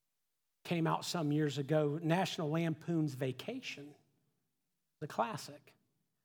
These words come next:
I don't encourage you to watch it, but it talks about Clark Griswold,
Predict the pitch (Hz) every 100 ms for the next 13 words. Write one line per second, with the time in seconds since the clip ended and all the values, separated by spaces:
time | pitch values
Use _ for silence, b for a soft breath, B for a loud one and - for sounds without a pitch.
0 | _ 127 143 165 147 170 147 160 147 151
1 | 147 - 139 139 151 B B B - 165
2 | - 247 262 202 175 165 170 - 196 220
3 | - 147 175 202 151 139 139 117 110 117